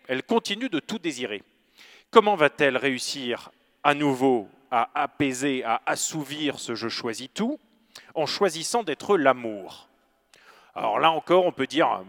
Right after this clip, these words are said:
bien grand mot de dire « je suis l'amour », parce que l'amour infuse tous les membres de l'Église, donc si je suis l'amour,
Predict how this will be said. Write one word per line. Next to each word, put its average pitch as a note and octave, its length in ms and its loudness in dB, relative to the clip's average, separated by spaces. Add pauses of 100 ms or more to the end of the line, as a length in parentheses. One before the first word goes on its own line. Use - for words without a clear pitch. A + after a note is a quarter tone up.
bien D3+ 180 4
grand D3 220 6
mot E3+ 200 2
de B2+ 120 0
dire « B2 200 -2
je B2 120 -4
suis - 180 -6
l'amour », A#2 420 -2
parce - 160 -8
que B2+ 100 -4
l'amour A#2+ 400 -2
infuse A#2+ 480 -8
tous C3+ 160 -10
les A#2+ 120 -2
membres A2 460 -4
de G#2+ 80 -8
l'Église, D3+ 420 -8
donc A#2+ 160 -10
si E3 160 -10
je B2+ 100 -8
suis A2 220 -12
l'amour, E3+ 480 -4